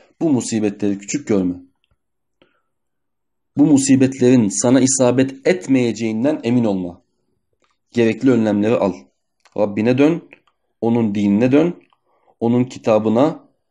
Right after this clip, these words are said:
Resulü sallallahu aleyhi ve sellemin sünnetine dön, onun kitabını tilavet et, onu oku. Günlük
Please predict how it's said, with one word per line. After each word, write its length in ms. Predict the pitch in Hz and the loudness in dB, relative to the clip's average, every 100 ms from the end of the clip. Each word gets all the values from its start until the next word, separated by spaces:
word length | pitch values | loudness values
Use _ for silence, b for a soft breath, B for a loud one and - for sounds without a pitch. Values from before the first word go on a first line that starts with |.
| _ _ _ 98 | _ _ _ -6
Resulü 380 | 113 - 120 127 | -4 -2 -4 -2
sallallahu 640 | 120 110 113 117 120 117 | -2 -2 0 2 2 0
aleyhi 160 | 113 | 0
ve 80 | 110 | -2
sellemin 380 | 110 127 113 104 | -2 -2 -2 -4
sünnetine 540 | - 107 101 104 127 | -6 -4 -4 -2 0
dön, 280 | 147 170 185 _ _ _ _ - | 2 0 -4 _ _ _ _ -2
onun 240 | 123 117 | 0 0
kitabını 340 | - 110 117 | -2 -2 0
tilavet 440 | 113 98 101 135 156 | 0 0 2 2 2
et, 200 | 160 - | 0 -2
onu 240 | 110 113 98 | -2 0 0
oku. 460 | 101 170 180 - _ _ _ _ _ _ _ _ 123 | 0 0 -2 -10 _ _ _ _ _ _ _ _ -2
Günlük 540 | 123 135 135 - | 2 2 0 -12